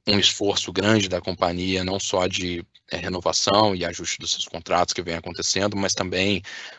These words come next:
fruto do, de um ambiente que a gente tá tendo um menor despacho termoelétrico, tá tendo um nível de importação de G N L menor do que no ano passado, né? A gente lembra que o segundo semestre do ano passado foi bastante pressionado,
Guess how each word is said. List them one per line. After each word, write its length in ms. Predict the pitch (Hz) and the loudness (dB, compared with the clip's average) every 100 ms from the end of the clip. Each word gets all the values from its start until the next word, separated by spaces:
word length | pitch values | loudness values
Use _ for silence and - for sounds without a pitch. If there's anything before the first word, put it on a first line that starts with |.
| - | -16
fruto 500 | - 104 98 95 98 | -8 -2 -2 -4 -4
do, 340 | 98 95 90 | 0 2 2
de 80 | 87 | 0
um 60 | 90 | 0
ambiente 340 | 87 90 - | 0 0 2
que 60 | 92 | 2
a 60 | |
gente 100 | 87 | 2
tá 80 | 87 | 2
tendo 220 | - 90 | 2 0
um 40 | 90 | 0
menor 320 | 87 92 98 | 0 0 0
despacho 380 | - 87 85 - | 2 4 2 0
termoelétrico, 800 | 98 123 90 95 113 - - - | 0 2 4 4 2 -2 -14 -12
tá 140 | 80 | -10
tendo 180 | 85 87 | -8 -8
um 60 | |
nível 260 | 85 87 90 | -6 -6 -6
de 320 | 87 90 85 | -6 -6 -6
importação 560 | 92 90 87 87 - 92 | -6 -4 -2 0 -2 -2
de 80 | 92 | -2
G 80 | |
N 140 | 87 87 | -2 -2
L 120 | 87 | -2
menor 420 | 90 85 92 98 | -2 -2 2 2
do 60 | - | 2
que 80 | 92 | -6
no 120 | 90 | -6
ano 100 | 95 | -6
passado, 640 | - - 85 92 107 87 | -2 -2 4 6 6 4
né? 80 | 87 | -6
A 40 | |
gente 240 | 85 - 90 | -8 -8 -6
lembra 220 | 90 87 | -4 -4
que 80 | - | -4
o 20 | |
segundo 220 | 90 90 | -4 -4
semestre 480 | - 87 87 90 - | -2 0 0 -2 -4
do 60 | 92 | -8
ano 100 | 87 | -4
passado 320 | 87 90 - | -4 -4 -6
foi 100 | 98 | 0
bastante 460 | 87 - - 107 | 0 2 0 -2
pressionado, 640 | - 87 - 85 87 90 | -2 -6 -6 -4 -4 -4